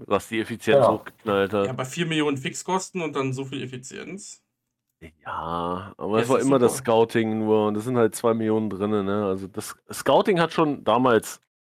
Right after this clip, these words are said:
Speaker 1: ähm, <clears throat> ich, ich sag's einfach, wie es ist, es hat halt damals durch diese, durch diesen Effizienzschub schon viel geblendet, ne? Also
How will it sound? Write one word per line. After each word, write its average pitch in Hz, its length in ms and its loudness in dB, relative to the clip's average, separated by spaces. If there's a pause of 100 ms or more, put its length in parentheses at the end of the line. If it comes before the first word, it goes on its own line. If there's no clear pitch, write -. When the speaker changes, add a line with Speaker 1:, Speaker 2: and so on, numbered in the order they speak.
(140)
Speaker 1:
ähm, 95 480 -4 (100)
<clears throat> - 840 -8
ich, 101 280 -8 (400)
ich - 80 -18
sag's 117 220 -6
einfach, 90 260 -8
wie - 60 -20
es - 80 -20
ist, - 260 -10
es - 60 -10
hat 117 100 -4
halt 107 180 -2 (140)
damals 117 380 2
durch 123 220 -4
diese, 104 420 -2 (640)
durch 135 140 -6
diesen 131 260 0
Effizienzschub 123 1000 0
schon 120 240 -4
viel 123 240 0
geblendet, 110 680 0
ne? 117 200 -2
Also 95 460 -2